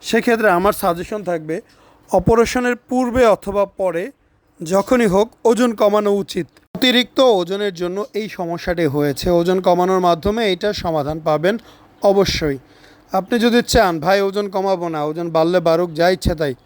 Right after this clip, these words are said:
আপনি আমার এই সাইড ফ্যাট কমাই দেন", তাহলে গাইনোকমাসিয়া অপারেশনের দুই তিন মাস পরে আরেকটা অপারেশনের মাধ্যমে পিঠের এবং বগলের ফ্যাটগুলো বের করে দেওয়া যাবে ইনশাআল্লাহ, সমস্যা নেই। আহ, তবে আমার মনে হয় আপনার নিজের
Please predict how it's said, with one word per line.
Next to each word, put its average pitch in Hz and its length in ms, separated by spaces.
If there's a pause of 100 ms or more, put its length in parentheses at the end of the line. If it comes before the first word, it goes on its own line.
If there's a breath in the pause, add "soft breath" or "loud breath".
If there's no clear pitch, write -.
আপনি 202 260
আমার 196 260
এই 185 80
সাইড 180 300
ফ্যাট 190 220
কমাই 185 300
দেন", 151 160 (440 soft breath)
তাহলে 214 420 (220)
গাইনোকমাসিয়া 175 640
অপারেশনের 202 580
দুই 185 120
তিন 190 200
মাস 175 200 (120)
পরে 180 260 (560 soft breath)
আরেকটা 220 340
অপারেশনের 208 580
মাধ্যমে 175 520
পিঠের 220 320
এবং 190 260
বগলের 190 420 (540 soft breath)
ফ্যাটগুলো 220 460
বের 175 220
করে 185 220
দেওয়া 156 300
যাবে 147 300
ইনশাআল্লাহ, 156 360
সমস্যা 220 460
নেই। 240 200 (100)
আহ, 202 200
তবে 233 260
আমার 208 360
মনে 190 240
হয় 180 180
আপনার 175 340
নিজের 170 240